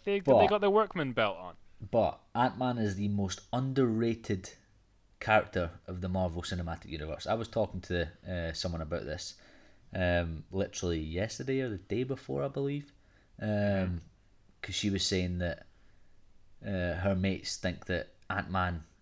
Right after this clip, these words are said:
Speaker 2: isn't a good Avenger, or, like, they don't understand his role. And I'm like, he literally saved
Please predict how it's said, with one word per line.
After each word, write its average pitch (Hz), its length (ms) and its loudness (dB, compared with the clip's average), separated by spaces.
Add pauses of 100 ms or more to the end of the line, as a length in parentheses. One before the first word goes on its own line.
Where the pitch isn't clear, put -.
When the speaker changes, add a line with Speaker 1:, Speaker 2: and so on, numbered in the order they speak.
(420)
Speaker 2:
isn't 90 220 -4
a 92 80 -4
good 92 160 -2
Avenger, 85 540 -2 (160)
or, 85 280 -2 (460)
like, 78 180 -8
they 92 80 -4
don't 87 140 -4
understand 87 540 -2 (360)
his 90 260 -2
role. 90 300 -2
And 95 100 -2
I'm 98 100 0
like, 104 260 -2 (360)
he 165 200 -4
literally 185 680 0
saved 151 600 4